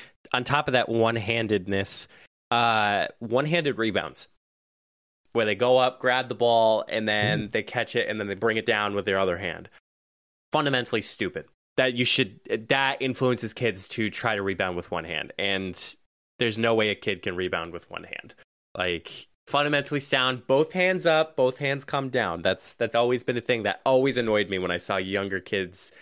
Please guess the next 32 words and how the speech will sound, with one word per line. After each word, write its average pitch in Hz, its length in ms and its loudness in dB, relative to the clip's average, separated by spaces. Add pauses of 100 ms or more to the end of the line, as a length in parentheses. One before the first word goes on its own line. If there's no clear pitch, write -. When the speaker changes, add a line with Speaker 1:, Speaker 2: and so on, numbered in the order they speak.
(240)
Speaker 1:
rebound 123 520 2
with 113 200 -4
one 104 160 0
hand. 95 440 -4
<laughs> - 80 -14 (680)
Speaker 2:
I'm 120 140 6
gonna 139 140 8
piggyback 123 600 6
off 131 240 6
that. 139 320 4
This 113 300 4
is, 135 240 6
I 127 160 6
know 151 440 6 (520)
what, 117 360 4
things 131 240 6
have 110 120 6
changed 117 320 8
with 104 140 4
three-pointers 104 540 6
in 104 120 6
the 104 100 6
N 104 80 4
B 104 120 6
A. 107 160 4 (500)
I 294 180 4
hate 143 300 8
when 117 140 8
I 123 140 8
see 127 220 6
a 123 60 8
center 117 580 4